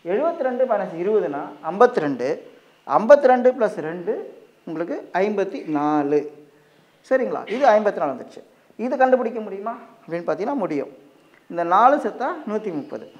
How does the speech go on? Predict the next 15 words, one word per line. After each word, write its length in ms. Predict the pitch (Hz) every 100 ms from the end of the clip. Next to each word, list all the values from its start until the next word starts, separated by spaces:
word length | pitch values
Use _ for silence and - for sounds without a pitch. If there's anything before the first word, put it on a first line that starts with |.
| -
சரிங்களா? 360 | 262 247 170 117 - - - _ -
So, 100 | 180 269 - - - -
முப்பத்தொன்பது 640 | 185 311 302 262 240 240 269 262 233
plus 180 | 226 - - - _ _ -
ஐம்பத்தி 260 | 196 170 175 147
நாலு. 180 | 113 - - - _ 196
எப்படி 180 | 208 233
கண்டுபிடிக்கலாம்? 480 | 202 185 180 175 185 -
ஐம்பத்தி 280 | 196 269 277 233
நாலு 120 | 190
வந்து 140 | 240
ஒன்று 100 | 202
கடன் 140 | 185 196
வாங்கி 160 | 208 185
முப்பத்தொன்பது 420 | 165 208 180 147